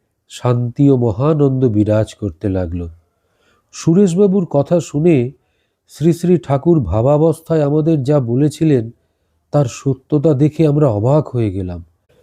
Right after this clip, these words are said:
বিজয় গোস্বামীকে ঢাকায় দর্শন দানের আর এই সন্ধি পুজোর ঘটনা দেখে আমরা ভাবলাম, "These two instances prove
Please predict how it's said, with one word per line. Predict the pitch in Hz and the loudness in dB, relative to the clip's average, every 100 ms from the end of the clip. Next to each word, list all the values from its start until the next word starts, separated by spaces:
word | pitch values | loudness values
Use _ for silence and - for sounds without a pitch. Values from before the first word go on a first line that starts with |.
| _ - | _ -2
বিজয় | 107 113 131 156 160 | 2 4 4 4 4
গোস্বামীকে | 147 151 - 160 160 151 156 | 2 -2 -2 -2 0 0 -2
ঢাকায় | 95 82 110 139 147 | -2 -4 -2 0 0
দর্শন | 120 123 117 - 143 | 2 0 -2 -2 -2
দানের | 135 135 151 160 180 _ _ _ _ | 0 0 0 -4 -10 _ _ _ _
আর | 127 135 - | 0 0 0
এই | 143 151 | 2 2
সন্ধি | - 131 135 135 | 0 -4 0 0
পুজোর | 151 165 160 170 | 0 2 2 0
ঘটনা | 110 107 - 139 151 | 0 -4 -2 0 0
দেখে | 117 120 - 151 | 0 -2 -2 -2
আমরা | 143 151 | 0 0
ভাবলাম, | 113 92 107 131 131 101 107 _ _ _ _ _ _ 104 | 0 -2 -2 0 0 0 -6 _ _ _ _ _ _ -4
"These | 101 175 175 - - | 2 2 2 -2 -2
two | 175 | 2
instances | 143 127 - 165 160 - 107 90 - _ 139 | 2 -2 -2 -2 0 -2 -2 -2 -10 _ 2
prove | 175 107 | 2 2